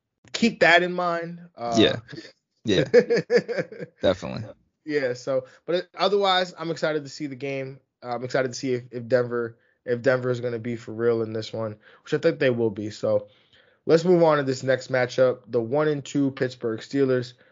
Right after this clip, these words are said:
Speaker 1: traveling to Lambeau to take on the two and one Green Bay Packers.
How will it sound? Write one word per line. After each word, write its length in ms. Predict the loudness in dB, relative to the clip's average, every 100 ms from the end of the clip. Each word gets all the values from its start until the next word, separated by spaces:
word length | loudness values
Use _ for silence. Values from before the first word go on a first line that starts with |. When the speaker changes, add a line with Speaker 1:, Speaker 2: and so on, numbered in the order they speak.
| _
Speaker 1:
traveling 640 | -4 2 2 2 -2 -6 -6
to 200 | -4 -2
Lambeau 520 | 2 4 4 2 -2
to 60 |
take 260 | -2 -4 -4
on 120 | -6
the 80 | -6
two 280 | -6 -2 -2
and 140 | 2
one 260 | 2 2 0
Green 240 | -4 -2
Bay 140 | -2 -2
Packers. 580 | 0 0 2 -2 -2